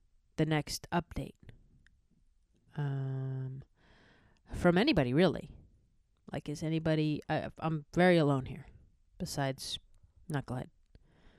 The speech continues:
Um, I check my analytics, but not, like, obsessively, just to see, like,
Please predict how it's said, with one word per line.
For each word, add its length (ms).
Um, 420
I 100
check 220
my 140
analytics, 560
but 100
not, 160
like, 140
obsessively, 680
just 220
to 60
see, 200
like, 220